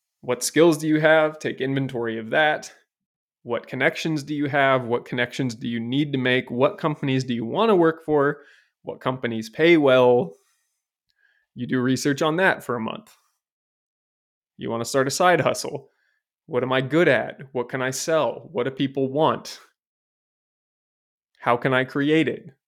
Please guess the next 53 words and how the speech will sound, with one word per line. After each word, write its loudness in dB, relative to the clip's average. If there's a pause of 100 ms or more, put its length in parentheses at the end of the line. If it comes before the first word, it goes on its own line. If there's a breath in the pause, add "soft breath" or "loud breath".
(160)
How -4
do -2
you 0
make 2
an 2
L 4
L 2
C? -2
How -2
do -2
you 0
set 0
up 0
a -2
business 0
bank -2
account? -8 (2500)
Those 0
are 0
the -2
kind 2
of 0
things 0 (400)
that 0
you 0
do 2
for -6
that 0
first -4
month -6 (380)
if -6
your 0
goal 4
is -4
to -8
make -4
more -4
money. -6 (1400 soft breath)
So -4
you 0
see 4
this 2
incremental 0
path. -4
You -2
wanna 4
get 6
to 4
a 4
million 2
dollars 2
a -8
month. -14